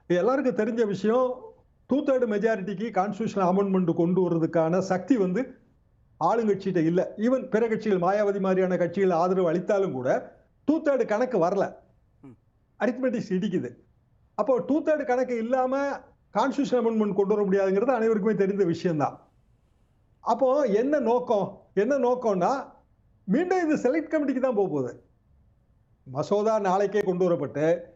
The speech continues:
Speaker 1: சிம்பிள் மெஜாரிட்டியில இன்ட்ரடக்ஷன் பார்ட் மட்டும் ஓவர்னு வைங்க, மசோதாவை நமக்கு அறிமுகப்படுத்துவதற்கு சிம்பிள் மெஜாரிட்டி போதும், அது கண்டிப்பாக இருக்கிறது. அப்ப சிம்பிள் மெஜாரிட்டியோட அறிமுகப்படுத்திட்டாங்கன்னா,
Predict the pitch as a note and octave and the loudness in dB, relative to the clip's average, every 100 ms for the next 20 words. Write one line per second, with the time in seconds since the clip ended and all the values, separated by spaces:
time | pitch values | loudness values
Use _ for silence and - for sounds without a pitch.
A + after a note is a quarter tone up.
0 | _ _ - A#3+ B3+ G#3 F#3+ F#3+ E3+ F3 | _ _ -2 0 2 2 2 0 0 2
1 | F3+ E3+ F#3 B3+ A#3+ - A3 G3 F#3+ F#3+ | 2 2 2 0 0 -2 -2 0 0 0
2 | F3 F3 F3 G3 F#3 G3 F#3+ F#3 D#3 C#3+ | 0 0 2 2 4 2 2 0 0 0
3 | C#3 D3 F3+ F3 F3 G#3+ - - - E3+ | 0 0 0 2 2 -2 -8 -12 -2 0
4 | C#3+ D3 G3 B3+ A#3+ G3+ F#3 F#3+ E3+ F3+ | 2 2 2 2 2 0 0 2 2 0
5 | - A#3 A3 F3 E3+ D#3+ E3+ D3+ C#3+ D3 | -2 0 2 2 2 0 0 0 0 -2
6 | - A#3 A#3 G3+ G3 G3+ F#3 D3+ C#3 A#2+ | -2 0 0 0 0 2 2 0 -2 -4
7 | - - _ _ _ G#3+ G3+ C4+ D#4+ C#4 | -8 -14 _ _ _ -2 0 0 2 2
8 | B3+ B3 A#3+ A#3 B3+ G#3 C#4 C#4+ A#3+ G#3 | 2 0 2 0 2 2 2 2 0 -2
9 | G3+ E3 C#3 B2+ F#3 | -2 -2 -2 -2 -2